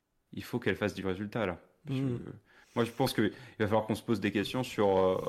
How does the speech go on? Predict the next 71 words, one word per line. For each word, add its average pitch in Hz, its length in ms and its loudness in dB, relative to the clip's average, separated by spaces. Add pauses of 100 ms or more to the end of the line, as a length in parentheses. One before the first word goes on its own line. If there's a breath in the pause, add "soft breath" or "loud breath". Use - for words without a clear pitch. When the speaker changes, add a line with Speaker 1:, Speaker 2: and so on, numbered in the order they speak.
(360)
Speaker 1:
sur - 220 -8
sa - 140 0
carrière 113 380 2 (180)
parce - 180 -6
que 95 520 0 (240)
il - 80 -6
faut - 140 -4
vraiment 104 340 2
qu'elle 101 220 -4
commence 101 380 -4
à 92 220 0
gagner 101 220 0
un 104 60 0
peu 98 160 -10
plus. - 360 -14
Je - 60 -14
sais 98 60 -8
pas 95 80 -4
ce - 80 -8
que 98 60 -12
t'en 92 140 -8
penses. - 180 -8 (400 loud breath)
Speaker 2:
Bah, 131 420 8
euh, 120 480 8
alors 123 240 6
déjà, 143 240 8
pour 131 180 6
être - 200 2
tout - 100 -10
à 151 80 4
fait 147 100 6
précis - 380 2
par 131 120 8
rapport 123 200 6
à 127 60 6
ce - 80 -2
que 127 100 4
je 117 80 4
disais 123 240 0
tout 123 200 0
à 135 100 10
l'heure, 147 240 10
elle 113 100 8
a 113 60 4
gagné 117 240 4
l'Amstel 127 360 6
en 120 100 6
deux 113 60 4
mille 117 160 2
dix-neuf, 123 360 4
elle 120 60 10
a 117 60 8
gagné 127 280 4
la 117 100 6
même 160 160 8
année 151 240 8
une 127 100 4
étape 147 380 8
du 120 160 2
Tour 160 220 4
de 143 80 8
Grande-Bretagne 131 680 8
et 147 220 10
elle 123 120 12
a 120 60 12
été, 151 400 10
alors 98 140 8
c'est - 120 0
pas 131 120 6
sur 123 200 0
route, 135 220 8